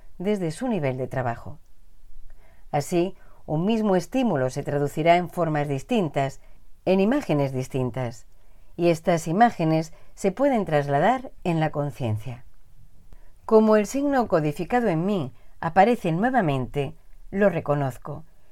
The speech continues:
y aparece con una forma característica, ubicado en mi espacio de representación. Mi conciencia puede perfectamente trasladar la imagen que ha provenido de un sentido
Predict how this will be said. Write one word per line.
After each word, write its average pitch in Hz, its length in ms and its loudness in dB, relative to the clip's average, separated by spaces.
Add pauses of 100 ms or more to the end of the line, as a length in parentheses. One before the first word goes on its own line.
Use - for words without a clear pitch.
(140)
y 175 40 6
aparece 208 440 6
con 185 160 2
una 214 200 2
forma 240 340 0
característica, 170 1000 0 (300)
ubicado 226 640 0
en 156 160 0
mi 139 80 0
espacio 151 440 -2
de 131 100 0
representación. 127 880 -4 (1200)
Mi 180 140 0
conciencia 202 600 2
puede 202 260 4
perfectamente 170 920 0
trasladar 147 560 0
la 196 100 2
imagen 143 580 -2 (380)
que 233 120 4
ha 254 100 8
provenido 226 520 2
de 196 120 -2
un 254 100 -4
sentido 151 640 -2